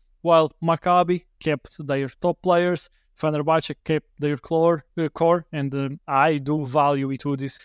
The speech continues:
uh, from year one to year two, and, uh, that team improving with him. And I think that Efes kept a high-level group of core players and just brought pieces that fit perfectly, and that's why I ranked them in five.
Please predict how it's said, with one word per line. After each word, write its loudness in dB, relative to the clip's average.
uh, -2
from 2
year 4
one -2
to -8
year -2
two, -2
and, -8
uh, -4
that -4
team -4
improving -4
with -8
him. -2
And -2
I 4
think -6
that -4
Efes -4
kept -4
a -8
high-level 0
group -4
of -4
core 0
players 2
and -2
just -2
brought 2
pieces -2
that -2
fit -6
perfectly, 2
and -2
that's -2
why 0
I 2
ranked 0
them -4
in -4
five. -4